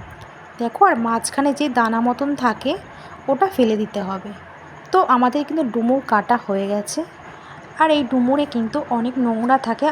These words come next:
আঠা মতন থাকে। আর এই অবস্থায় রান্না করলে কিন্তু, যতই তুমি ধুয়ে রান্না করো না কেন, ডুমুরটা কিন্তু সেই কালোভাবেই থেকে যায়। এর জন্য কিন্তু ডুমুরটাকে ভালো করে কিন্তু পরিষ্কার করে,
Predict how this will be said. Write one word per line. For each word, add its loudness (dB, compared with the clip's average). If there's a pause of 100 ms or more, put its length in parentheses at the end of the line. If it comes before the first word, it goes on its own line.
আঠা -4
মতন 2 (140)
থাকে। -6 (680)
আর 0 (100)
এই 2
অবস্থায় 4
রান্না 0
করলে 2
কিন্তু, -2 (200)
যতই 0
তুমি -2
ধুয়ে 2
রান্না 0
করো -2
না -2
কেন, -4 (680)
ডুমুরটা 0
কিন্তু 0
সেই 0 (100)
কালোভাবেই 2
থেকে -6
যায়। -10
এর -4
জন্য -6
কিন্তু 2
ডুমুরটাকে 2 (120)
ভালো -2
করে 2
কিন্তু 0 (120)
পরিষ্কার 0
করে, 0